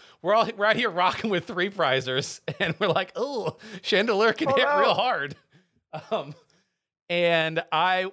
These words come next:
Speaker 1: I was playing Scentiscorch, and the first game I managed to win 'cause he bricked super hard.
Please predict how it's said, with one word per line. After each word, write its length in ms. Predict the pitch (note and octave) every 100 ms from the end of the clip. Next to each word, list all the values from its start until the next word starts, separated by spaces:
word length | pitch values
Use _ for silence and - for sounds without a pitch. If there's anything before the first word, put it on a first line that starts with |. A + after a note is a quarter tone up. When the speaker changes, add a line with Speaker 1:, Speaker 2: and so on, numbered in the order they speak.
| -
Speaker 1:
I 80 | E3+
was 100 | F3+
playing 200 | F#3 D#3+
Scentiscorch, 560 | G3+ G3 D#3+ D3 C#3
and 140 | D3+ C3 _ -
the 80 |
first 300 | D3 G#3+ G#3+
game 160 | G#3 G3+
I 120 | E3+
managed 300 | E3+ F3 E3+
to 80 | D#3
win 200 | D#3 D3+
'cause 140 | C#3+
he 60 | B2+
bricked 280 | A#2 D#3+ -
super 260 | E3+ D#3+
hard. 280 | C3 C3 C3